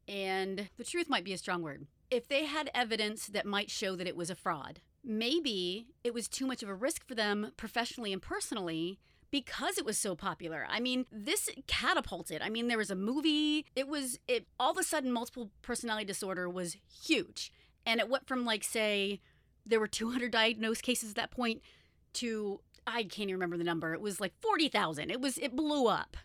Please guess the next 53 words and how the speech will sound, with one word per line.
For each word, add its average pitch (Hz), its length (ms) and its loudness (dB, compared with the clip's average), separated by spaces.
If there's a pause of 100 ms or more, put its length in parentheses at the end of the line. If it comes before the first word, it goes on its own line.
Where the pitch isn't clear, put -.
So 240 200 0
all 285 140 6
of 330 120 0
a - 20 -6
sudden 240 280 0
it 220 80 -8
was, 208 280 -2 (200)
it 202 100 -2
was 214 120 -2
popular. 175 520 2
It, 165 140 -4 (140)
so 240 200 4
to 233 80 0
come 302 260 0
out 240 300 4 (300)
and 240 100 4
be 233 260 0
two 302 220 4
dudes 226 500 0
in 233 100 2
the 208 80 0
face 233 300 0
of 202 120 -2
this 196 180 -2
massive 214 460 2
thing, 208 560 -2 (180)
then 285 260 4
maybe 277 360 4
it 254 80 -4
would 214 400 -2
have 277 80 -4
been 170 160 -2
hard 165 480 -4
to 196 100 -4
try 185 240 -2
to 180 60 -2
say, 185 260 0
"No, 226 480 4 (120)
this 240 140 2
is 220 80 -2
a 175 60 -4
lie." 165 520 2 (120)
So 208 440 2
it's 214 260 -2
easier 262 540 0
to 226 120 -4
wait 277 340 0
until 214 480 -2 (200)
everyone's 175 340 0
dead 160 380 -4 (240)
and 214 200 0
they're 208 120 2
not 208 340 4